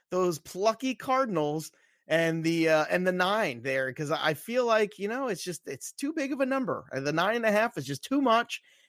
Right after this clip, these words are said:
And, uh, I think the Cardinals can get in there and do a little something. And this is what happens. Every time we think Seattle's gonna pull away,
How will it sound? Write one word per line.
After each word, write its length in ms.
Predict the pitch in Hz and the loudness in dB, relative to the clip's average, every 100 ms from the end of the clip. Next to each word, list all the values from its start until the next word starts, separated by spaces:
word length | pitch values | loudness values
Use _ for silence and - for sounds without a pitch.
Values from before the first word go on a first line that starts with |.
| - | -2
And, 280 | 170 170 170 | 2 2 6
uh, 200 | 165 165 | 6 6
I 140 | 165 214 | 2 2
think 160 | 233 | -2
the 80 | 220 | -4
Cardinals 420 | - 233 233 226 | 2 2 2 -2
can 180 | 208 214 | -2 0
get 140 | 208 | 0
in 140 | 214 214 | 0 -2
there 240 | 214 214 | -2 0
and 100 | 214 | -2
do 140 | 208 233 | -2 2
a 0 | |
little 220 | 233 220 | 4 4
something. 340 | 220 208 220 | 2 4 4
And 100 | 190 | 4
this 140 | 202 220 | 2 0
is 60 | |
what 120 | 220 | -2
happens. 460 | 220 247 254 113 - _ _ - | 2 2 2 -4 -6 _ _ -2
Every 200 | 143 208 | 0 2
time 240 | 220 220 | 4 4
we 120 | 214 208 | 4 2
think 180 | 208 | 0
Seattle's 460 | 170 185 180 190 185 | 0 4 4 4 2
gonna 160 | 185 156 | 0 0
pull 240 | 185 202 | 4 4
away, 440 | 170 156 156 170 | 6 6 6 0